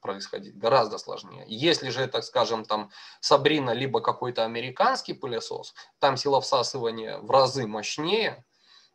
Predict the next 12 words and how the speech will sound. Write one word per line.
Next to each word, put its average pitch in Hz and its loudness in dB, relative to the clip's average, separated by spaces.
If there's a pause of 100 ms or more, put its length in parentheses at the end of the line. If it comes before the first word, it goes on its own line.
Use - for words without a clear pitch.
(320)
И, 131 4 (540)
как - -2
правило, 165 6
после 131 2 (220)
сбора 127 6
влаги 120 4
с - 2
лицевой 127 0
стороны 120 0
и 107 -8
с - -6
изнаночной, 123 -2